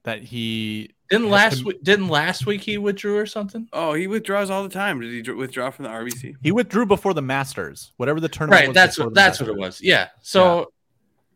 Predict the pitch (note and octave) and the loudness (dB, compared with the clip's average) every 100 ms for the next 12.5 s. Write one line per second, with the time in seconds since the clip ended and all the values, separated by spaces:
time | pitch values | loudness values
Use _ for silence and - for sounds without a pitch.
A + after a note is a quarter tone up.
0 | _ - F3+ F3+ D#3+ G3 F#3 E3 D#3+ F3+ | _ -4 -2 -2 0 2 2 2 2 2
1 | E3+ A2+ F#2 _ C3+ C3+ C#3 - C#3 D3+ | -4 -6 -10 _ -4 -2 -2 -4 -2 0
2 | C#3+ C#3 C#3+ D3+ D3 D3 - - C#3+ C#3+ | 0 -2 0 0 0 -2 -6 -8 -6 -4
3 | C#3+ D3 C3+ C#3 C#3 D3+ C3 G#2 G2+ G2 | -4 -4 -6 -4 -4 -4 -8 -10 -10 -10
4 | A2 G#2 G2 G2+ G2 - _ _ _ _ | -10 -10 -10 -8 -8 -10 _ _ _ _
5 | _ - C3+ D3 - - - A#3+ - - | _ -6 -6 -6 -8 -8 -6 -6 -6 -4
6 | F3+ F3 D#3+ F3+ C3+ C#3+ D3 D3+ D#3 C#3 | -2 -2 -2 -4 -6 -6 -6 -6 -6 0
7 | F3 F#3+ - - - C3 D3+ - A#3 B3 | 2 2 -2 -8 -14 -6 -6 0 4 6
8 | G#3+ E3 F3 C#3 E3+ - - _ - G#3 | 4 2 -2 -2 -4 -6 -10 _ -4 -4
9 | G3 F#3+ G3+ F3 - F#3+ F3 G3 G3 - | -2 -4 -6 -6 0 0 2 2 0 -2
10 | C3+ B2+ B2 C3+ D3+ E3 C3+ A2+ G#2 A2 | -4 -2 0 0 0 -4 -4 -2 -2 -4
11 | G2+ F#2+ - F#2 G#2 F2 E2+ E2+ - _ | -6 -6 -14 -14 -10 -10 -12 -18 -20 _
12 | G2+ G#2 - - D3 | -6 -4 -4 -6 -8